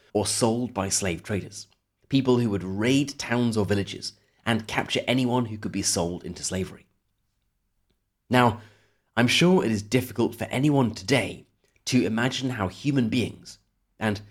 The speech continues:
entire societies, could have tolerated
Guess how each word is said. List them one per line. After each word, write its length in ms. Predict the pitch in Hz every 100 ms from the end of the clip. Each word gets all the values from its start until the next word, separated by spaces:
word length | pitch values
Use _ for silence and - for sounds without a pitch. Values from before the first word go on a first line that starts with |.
| _ _ -
entire 360 | 101 117 107
societies, 680 | 101 - 143 113 - - - _ _ _ _ -
could 120 | 135
have 140 | 120
tolerated 640 | - 151 131 123 127 120